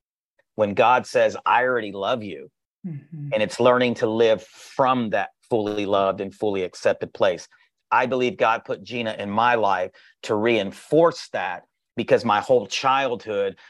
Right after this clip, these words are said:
Speaker 1: I was so used to doing everything myself. I was the man. I was gonna do it. If it was gonna be, it's gonna be up to me. Once again, nothing wrong with some of that, but the enemy perverted it in my life, and it caused me to hurt a lot of people and to hurt myself.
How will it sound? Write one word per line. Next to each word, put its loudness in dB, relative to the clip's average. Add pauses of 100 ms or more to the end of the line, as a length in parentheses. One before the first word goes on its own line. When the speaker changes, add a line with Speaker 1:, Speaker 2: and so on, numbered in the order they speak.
Speaker 1:
I 2
was -4
so 4
used -6
to -6
doing 0
everything -2
myself. 0
I 4
was -2
the 0
man. -2
I 2
was -6
gonna -6
do -6
it. -8
If -8
it -4
was -4
gonna 0
be, 2
it's -6
gonna 0
be 0
up 0
to -8
me. 0 (300)
Once -2
again, -2 (240)
nothing 0
wrong 0
with -8
some -10
of -10
that, -4 (320)
but -4
the -4
enemy 2
perverted 2
it -2
in -4
my -2
life, 0 (100)
and -6
it -8
caused 0
me 0
to 4
hurt 2
a 2
lot -2
of -6
people -2
and -6
to -2
hurt 0
myself. -2